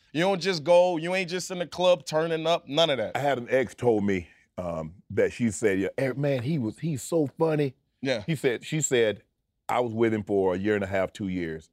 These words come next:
Speaker 2: and I never saw what you guys see."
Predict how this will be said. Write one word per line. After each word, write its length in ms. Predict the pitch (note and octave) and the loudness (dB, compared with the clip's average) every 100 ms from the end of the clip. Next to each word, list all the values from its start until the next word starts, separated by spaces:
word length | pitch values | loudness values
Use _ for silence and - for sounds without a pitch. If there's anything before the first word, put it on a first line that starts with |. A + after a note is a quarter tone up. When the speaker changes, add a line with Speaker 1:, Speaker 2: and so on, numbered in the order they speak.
| _ | _
Speaker 2:
and 140 | - F#2 | -4 -2
I 80 | F#2+ | -2
never 300 | G2+ G#2+ G2 | 0 -2 -2
saw 500 | - - A2 F#2 E2 _ _ | -10 -4 0 0 -2 _ _
what 240 | G#2 F#2 | -8 -6
you 80 | G#2 | -6
guys 260 | F2 D#2+ - | -6 -8 -10
see." 220 | - - | -16 -18